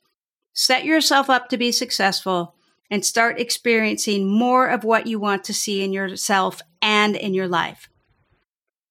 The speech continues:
First, be really clear on what the discipline is and why you're putting yourself through the difficulty.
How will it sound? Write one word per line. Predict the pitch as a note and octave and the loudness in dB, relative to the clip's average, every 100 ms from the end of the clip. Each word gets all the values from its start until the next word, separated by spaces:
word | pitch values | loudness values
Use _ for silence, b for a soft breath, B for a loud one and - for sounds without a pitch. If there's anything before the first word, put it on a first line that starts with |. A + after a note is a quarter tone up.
| _ | _
First, | - D#4+ F4 - - - | 4 4 4 0 -4 -6
be | A#3 | -4
really | G#3 G#3+ D4+ F4 E4+ | -4 0 2 4 2
clear | E4+ C#4+ C4+ A#3+ | 2 4 4 4
on | A3+ | 2
what | A3+ A3 | -2 -2
the | |
discipline | G#3+ A3+ B3 G#3+ A#3 G#3+ | -2 -2 -2 -4 -2 0
is | G3 F#3+ | 0 -2
and | G#3 G3 F#3 | -4 -4 0
why | G3+ G#3 | 2 2
you're | G#3+ | 0
putting | G#3+ A3 G#3 G3+ | -2 -4 -4 -2
yourself | G3 F#3+ - F3+ | -4 -4 -4 -4
through | - F#3 | -4 -4
the | F3+ | -2
difficulty. | F3+ F#3 F3+ - E3+ C#3+ C#3 | -4 -4 -6 -10 -10 -10 -16